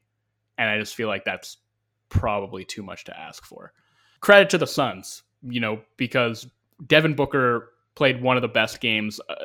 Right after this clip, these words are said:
of anybody in this postseason. And that's saying a lot 'cause we've seen some really incredible individual performances.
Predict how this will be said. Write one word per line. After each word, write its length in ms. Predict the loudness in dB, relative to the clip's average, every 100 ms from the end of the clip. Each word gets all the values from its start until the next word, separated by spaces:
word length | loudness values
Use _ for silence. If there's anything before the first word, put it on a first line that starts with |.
| -12 -14 _ -6
of 160 | 0
anybody 440 | 2 2 2 0 0
in 100 | -4
this 120 | -6
postseason. 480 | -8 -8 -8 -8 -6
And 160 | -6
that's 180 | -6 -4
saying 180 | -6 -4
a 40 |
lot 340 | -4 -4 -4 -10
'cause 140 | -10
we've 160 | -10 -8
seen 220 | -8 -8
some 260 | -8 -8
really 320 | -4 -4 -4 -6
incredible 540 | -6 -6 -6 -6 -8
individual 560 | -8 -10 -10 -10 -10 -12
performances. 720 | -14 -12 -10 -8 -8 -8